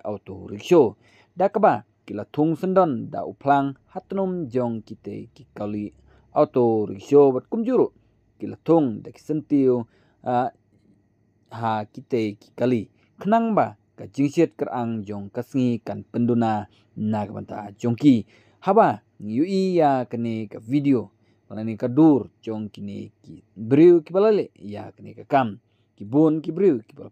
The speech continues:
page bal ki sondor bat ki la bu status bat kumta terter namar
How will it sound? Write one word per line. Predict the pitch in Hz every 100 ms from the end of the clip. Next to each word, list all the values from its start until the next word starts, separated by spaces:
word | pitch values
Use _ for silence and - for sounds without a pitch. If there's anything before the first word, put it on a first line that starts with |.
| -
page | 127 - _
bal | 87
ki | 78 80
sondor | 147 147 170 170 156 151 _ _
bat | 101 110 110 _
ki | 95
la | -
bu | 107 123
status | - 131 131 120 -
bat | 85 - -
kumta | 254 233 185 147 -
terter | 127 113 131 113 - _ _ -
namar | 120 131 127 120 113